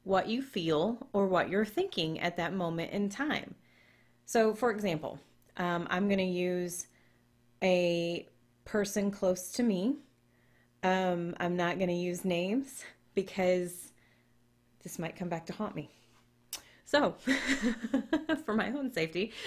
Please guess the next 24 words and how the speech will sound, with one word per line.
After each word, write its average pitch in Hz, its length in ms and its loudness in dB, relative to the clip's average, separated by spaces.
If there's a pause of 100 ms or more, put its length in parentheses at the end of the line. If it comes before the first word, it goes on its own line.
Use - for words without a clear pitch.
(240)
I'm 262 180 8
gonna 277 300 6
just - 340 -8 (280)
keep 302 240 2
this 359 220 -2
vague 214 340 6
as 214 160 0
far 208 140 0
as 190 160 -2
who 226 100 0
I'm 214 100 0
talking 185 360 -4
about, 170 340 0
but 208 140 2
this 208 160 2
is 208 100 -6
a 220 80 2
real 196 180 2
situation 175 520 -4
that 165 100 -6
happened 160 260 -6
in - 60 -6
my 113 160 -4
life. - 320 -4